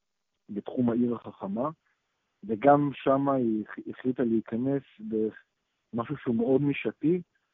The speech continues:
אבל הוא למעשה פותח אפשרויות לכל ההיבטים של עיר חכמה. ואני אסביר בגדול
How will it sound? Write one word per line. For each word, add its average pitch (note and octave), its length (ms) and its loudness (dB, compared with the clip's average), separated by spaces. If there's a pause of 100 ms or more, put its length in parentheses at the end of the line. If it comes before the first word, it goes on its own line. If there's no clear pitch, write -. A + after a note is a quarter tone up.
(140)
אבל G#2+ 180 -6
הוא A2+ 180 0
למעשה A2 380 -2
פותח C#3 480 -4
אפשרויות B2+ 480 -2
לכל C#3+ 440 0
ההיבטים A2+ 420 -2
של A2 180 -8
עיר A2 160 -2
חכמה. G3+ 400 -8 (100)
ואני G#3+ 240 -4 (440)
אסביר C#3 300 2
בגדול C3+ 640 4